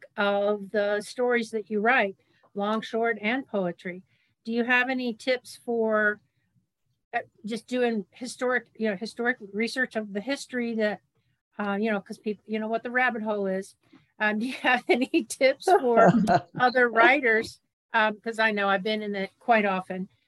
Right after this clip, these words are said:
Speaker 1: I get, have to pull myself out <laughs> by, by the ears a lot.
Speaker 2: Boy, do, do I know that feeling. So, you know, when I first was researching essays, um, uh, er, in the early nineties about,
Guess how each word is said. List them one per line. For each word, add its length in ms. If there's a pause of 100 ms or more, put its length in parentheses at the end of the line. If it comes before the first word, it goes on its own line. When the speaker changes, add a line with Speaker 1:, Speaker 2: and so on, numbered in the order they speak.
(140)
Speaker 1:
I 140
get, 260
have 240
to 160
pull 220
myself 480
out 220
<laughs> 0
by, 120 (360)
by 180
the 200
ears 400 (100)
a 140
lot. 400
Speaker 2:
Boy, 280
do, 180 (320)
do 220
I 200
know 300
that 440
feeling. 560
So, 520
you 140
know, 140
when 160
I 180 (200)
first 320
was 200
researching 800
essays, 800 (280)
um, 420 (1000)
uh, 420
er, 200
in 100
the 60
early 280
nineties 580
about, 420